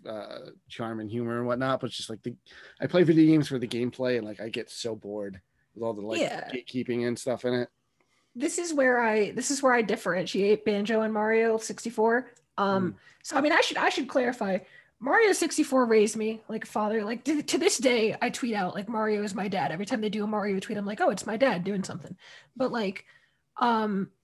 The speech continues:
Speaker 2: they're just very different games. Like, I, I think of it more as Banjo-Kazooie is just straight up a scavenger hunt. And also you're talking to people and, like, there's character interaction and stuff. And it's more of, like, a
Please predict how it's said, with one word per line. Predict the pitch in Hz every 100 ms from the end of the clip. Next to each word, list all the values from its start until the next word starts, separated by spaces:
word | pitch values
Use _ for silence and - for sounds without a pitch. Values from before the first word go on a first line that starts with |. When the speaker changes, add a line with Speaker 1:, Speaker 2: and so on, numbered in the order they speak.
| _ _ _ _ _ _ _ _ _ _ - -
Speaker 2:
they're | 320
just | 311 381 427
very | 254 294 285 277
different | 220 254 277 226 196
games. | 226 311 190 - -
Like, | 262
I, | 262 -
I | 302
think | 339 403
of |
it | 320
more | 254 269 240
as | 240
Banjo-Kazooie | 214 285 294 311 254 262 254
is | 214 202
just | 233 -
straight | - 254
up | 254
a |
scavenger | - 269 233 247 254
hunt. | 254 277 277
And | 294
also | 403 453 403
you're | 311
talking | 262 349 349
to | 339
people | 330 320 320 311 302 302 - - _
and, | 269
like, | 269 277
there's | 247 -
character | 294 285 277
interaction | 262 240 240 - 233
and | 226
stuff. | - 233
And | 247
it's | 226 -
more | 269 277
of, |
like, | 254 240
a | 196 196